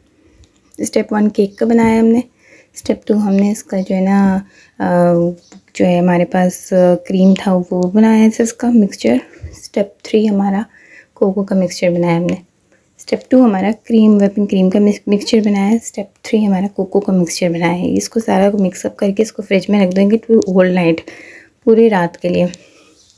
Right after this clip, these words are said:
फिर मेरे पास चॉकलेट थी,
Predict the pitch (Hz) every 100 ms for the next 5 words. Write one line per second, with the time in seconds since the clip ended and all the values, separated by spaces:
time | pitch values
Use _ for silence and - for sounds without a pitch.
0 | _ _ _ _ _ _ _ _ _ _
1 | _ _ _ _ _ _ _ _ _ -
2 | 269 262 247 220 208 208 - 180 - 208
3 | - -